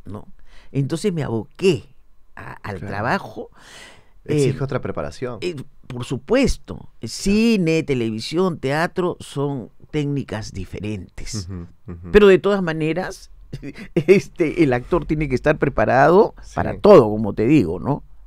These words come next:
Speaker 1: Para asumir cualquier tipo de roles, ¿no? Tanto en televisión, teatro, radio, doblaje.
Speaker 2: Creo que alguna vez
Speaker 1: Eh,
Speaker 2: conversando con Miguel Isa, él decía como, que también es del ensat y todo esto,
Speaker 1: Claro.
Speaker 2: él, él decía, "Claro, en el teatro hay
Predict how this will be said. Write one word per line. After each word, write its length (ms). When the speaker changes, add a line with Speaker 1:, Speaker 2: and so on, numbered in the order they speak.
Speaker 1:
Para 180
asumir 320
cualquier 720
tipo 340
de 80
roles, 400
¿no? 160
Tanto 220
en 100
televisión, 840
teatro, 1160
radio, 920
doblaje. 760
Speaker 2:
Creo 100
que 40
alguna 220
vez 120
Speaker 1:
Eh, 40
Speaker 2:
conversando 460
con 120
Miguel 280
Isa, 260
él 60
decía 240
como, 260
que 100
también 280
es 80
del 100
ensat 420
y 40
todo 220
esto, 180
Speaker 1:
Claro. 360
Speaker 2:
él, 300
él 140
decía, 280
"Claro, 200
en 80
el 120
teatro 460
hay 340